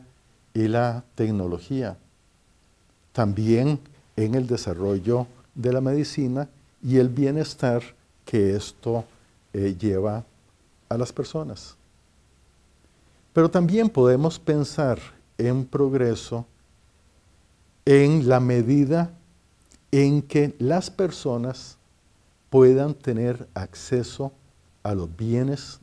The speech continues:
de la cultura y de la sociedad y también al mismo tiempo a los servicios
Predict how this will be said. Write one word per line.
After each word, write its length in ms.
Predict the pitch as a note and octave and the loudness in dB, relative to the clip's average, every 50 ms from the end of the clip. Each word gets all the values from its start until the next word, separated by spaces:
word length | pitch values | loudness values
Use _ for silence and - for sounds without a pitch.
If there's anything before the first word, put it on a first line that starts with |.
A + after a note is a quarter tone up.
| - - | -14 -8
de 100 | G#2+ G2 | -6 -6
la 80 | F#2 | -6
cultura 680 | F2 - - E2+ E2+ - - B2 A#2 A#2+ B2+ C3+ C3 - _ _ _ _ _ _ _ _ - | -8 -8 -12 -12 -12 -10 -8 -6 -4 -4 -4 -6 -10 -12 _ _ _ _ _ _ _ _ -6
y 60 | B2 | -4
de 80 | A#2+ B2 | -2 -2
la 140 | A#2+ B2 A#2+ | -2 -4 -6
sociedad 640 | - - B2+ A2+ - C3+ B2+ A#2+ A#2 A2 A2 A2 - _ _ _ _ _ _ _ _ _ _ _ _ _ _ _ _ - | -6 -8 -10 -8 -6 -6 -4 -4 -4 -4 -6 -8 -10 _ _ _ _ _ _ _ _ _ _ _ _ _ _ _ _ 0
y 120 | D3 E3+ | 0 0
también 540 | F3 - B2+ A2+ G2+ F#2+ F2+ B2 C3 C3 A#2 | 0 0 -2 -2 -2 -2 -2 0 0 0 0
al 120 | F#2+ E2 | -2 -4
mismo 360 | F2 G#2 A2+ A#2 A#2 B2 C3 | -2 -2 -2 -2 -2 -2 -4
tiempo 600 | B2 - C#3 B2+ A2 G2 G2+ - - - A#2 A#2 - _ _ _ _ _ _ - | -6 -4 -4 -2 -2 -2 -4 -8 -10 -10 -10 -10 -12 _ _ _ _ _ _ -6
a 100 | A#2+ B2 | -4 -2
los 200 | A#2+ G#2+ F#2+ - | -2 -2 -4 -4
servicios 880 | - F#2+ F2 E2+ D#2+ - G#2 G#2+ G#2 - - - A2+ A2+ A2 - - | -6 -8 -8 -8 -6 -6 -4 -4 -4 -6 -8 -8 -8 -8 -8 -10 -18